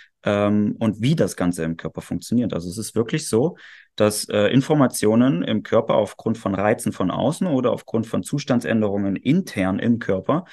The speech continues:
sofort durch den gesamten Körper kommuniziert werden und der Körper passt sich innerhalb von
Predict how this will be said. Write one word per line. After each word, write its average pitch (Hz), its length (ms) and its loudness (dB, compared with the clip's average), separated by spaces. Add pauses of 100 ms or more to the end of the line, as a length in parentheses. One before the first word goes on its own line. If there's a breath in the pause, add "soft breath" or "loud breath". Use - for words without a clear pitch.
(240 loud breath)
sofort - 540 -2
durch 113 120 -2
den 104 140 0
gesamten 104 440 0
Körper 104 300 -2
kommuniziert 110 720 0
werden 80 180 -2
und 90 160 -4
der 87 100 -4
Körper 117 340 -2
passt - 420 -6
sich 185 320 -4 (560)
innerhalb 110 400 2
von 98 480 -2